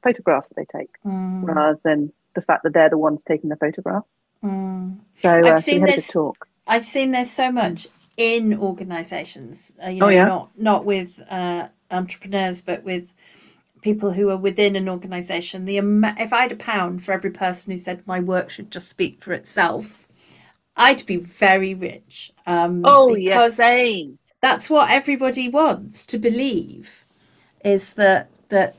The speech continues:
Speaker 2: their work is good and people will recognise that. And unfortunately, that is rarely the case.
Speaker 1: Oh, yeah, for sure. For sure. Yeah.
Speaker 2: So you're focusing particularly on women,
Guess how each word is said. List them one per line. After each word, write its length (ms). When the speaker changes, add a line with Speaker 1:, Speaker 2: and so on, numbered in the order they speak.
Speaker 2:
their 180
work 380
is 160
good 440
and 180
people 360
will 200
recognise 680
that. 260
And 400
unfortunately, 1120
that 180
is 180
rarely 380
the 120
case. 580
Speaker 1:
Oh, 100
yeah, 120
for 100
sure. 220
For 80
sure. 200
Yeah. 120
Speaker 2:
So 160
you're 160
focusing 440
particularly 540
on 100
women, 520